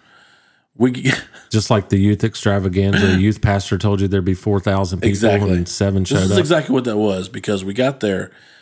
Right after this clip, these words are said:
Speaker 1: there was a stage, and half of it was covered by the shack looking thing. <laughs>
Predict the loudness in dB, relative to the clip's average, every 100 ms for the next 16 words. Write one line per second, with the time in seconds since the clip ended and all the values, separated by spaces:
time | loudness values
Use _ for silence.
0 | _ _ 2 2 2 -4 0 2 2 -2
1 | -6 -16 _ _ _ _ _ _ -2 -2
2 | -4 -2 0 2 0 0 -2 -2 0 0
3 | 2 0 0 -4 0 2 2 -2 -10 -8
4 | -6 -4 -6 -6 -4 -2